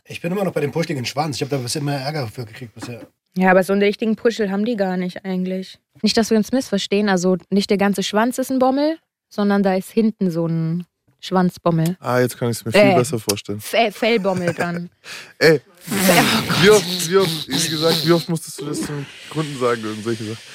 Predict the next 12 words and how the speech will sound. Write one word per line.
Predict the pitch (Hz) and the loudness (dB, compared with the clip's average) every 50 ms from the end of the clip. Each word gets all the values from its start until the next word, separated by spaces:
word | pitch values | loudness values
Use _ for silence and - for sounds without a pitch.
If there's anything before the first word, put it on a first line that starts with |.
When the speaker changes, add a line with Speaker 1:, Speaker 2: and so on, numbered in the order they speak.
| - - | -16 -10
Speaker 3:
Achso, | - 156 151 202 196 - - - - - | -6 -2 0 0 0 -2 -4 -14 -8 -2
gibt's | - 175 190 - | 2 2 2 2
verschiedene | - 214 - - 202 196 202 190 | 2 0 0 0 0 2 2 2
Beschreibungen? | 175 - - - 139 165 185 202 208 269 269 247 _ _ _ _ _ _ | 2 0 0 0 0 2 2 0 -4 -4 -6 -8 _ _ _ _ _ _
Wenn | - 131 135 135 | -4 -2 -2 0
man | 139 | 0
jetzt | 139 139 131 | 0 -2 -4
so | - 156 | -4 -4
mal | 143 147 143 | -2 -2 -2
kurz | - - 175 165 - | -2 -2 -4 -4 -2
sagen | - 139 139 143 143 139 | -2 -4 -2 -2 -4 -2
will, | 143 143 143 139 127 | 0 0 0 0 -2